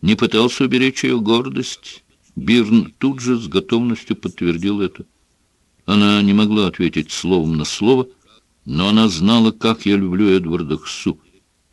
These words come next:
Через него она и нанесла мне удар, инспектор. С точки зрения Памелы,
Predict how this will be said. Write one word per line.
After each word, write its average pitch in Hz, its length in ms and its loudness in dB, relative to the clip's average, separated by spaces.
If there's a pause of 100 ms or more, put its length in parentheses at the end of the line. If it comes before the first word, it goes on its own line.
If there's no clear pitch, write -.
(220)
Через 113 360 2
него 117 340 6
она 113 300 4
и - 240 -2
нанесла 98 640 0
мне 87 200 -2
удар, 82 400 -2
инспектор. - 640 -12 (680)
С - 120 -10
точки 107 300 0
зрения 90 400 2
Памелы, 110 560 2